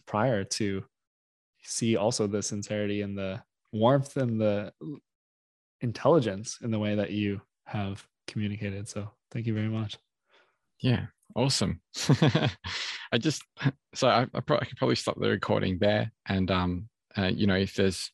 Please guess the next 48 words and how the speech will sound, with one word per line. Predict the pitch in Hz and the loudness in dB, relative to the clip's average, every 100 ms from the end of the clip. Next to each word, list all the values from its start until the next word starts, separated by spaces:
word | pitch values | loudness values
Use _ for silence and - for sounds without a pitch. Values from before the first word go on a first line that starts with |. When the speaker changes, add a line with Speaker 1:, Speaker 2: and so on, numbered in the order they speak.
| _ - | _ 4
Speaker 2:
unless | 113 127 - | 4 6 4
you | |
wanted | 110 95 | 2 2
to | - | -2
say | - 113 | 0 0
a | |
few | 113 95 | 0 -2
things | - 95 90 | -2 -2 -2
about | 95 90 - _ _ - | -2 -2 -4 _ _ -6
places | - 95 - 92 | -2 0 0 -2
we | 92 | 0
would | 95 | 2
like | 92 92 - | 2 0 -2
people | 101 95 95 | -2 0 0
to | |
check | 90 95 95 | 0 0 2
out, | 107 110 - _ _ _ _ _ | 2 2 -2 _ _ _ _ _
um, | 95 95 92 92 - _ | -2 0 0 -4 -8 _
from | - 104 98 | -2 2 4
your | 95 92 95 | 4 4 2
own, | 92 90 - _ _ | 2 -2 -8 _ _
you | 107 | -4
know, | 92 92 90 | -2 -2 0
work, | 101 95 - - | 2 2 0 -4
I | 95 | -2
can | 101 | 0
definitely | 98 - 101 - | 0 0 -2 -2
add | 87 | -2
that | 85 90 | 0 2
in | 95 | 2
if | 92 98 | 0 -2
you | |
wanted | 95 92 | -2 -2
to | - | -2
share | - 95 | 0 0
a | 92 | -2
few | - 95 | -2 -4
things. | - 98 - - - _ - - _ _ 139 117 | -2 -4 -4 -8 -16 _ -20 -20 _ _ 2 6
Um, | 151 147 | 6 6
Speaker 1:
Mm-hmm. | 113 104 _ - | 2 -6 _ 0
Speaker 2:
but | 98 | 0
I | 104 | 2
kind | - 127 147 | 2 4 4
of, | 120 - _ 107 | 2 -4 _ -4
I | |
do | 95 120 127 | 0 4 2
feel | - 110 101 98 110 _ _ _ _ _ 101 | 2 2 4 2 -4 _ _ _ _ _ -2
like | 95 90 85 - | 0 0 -2 -8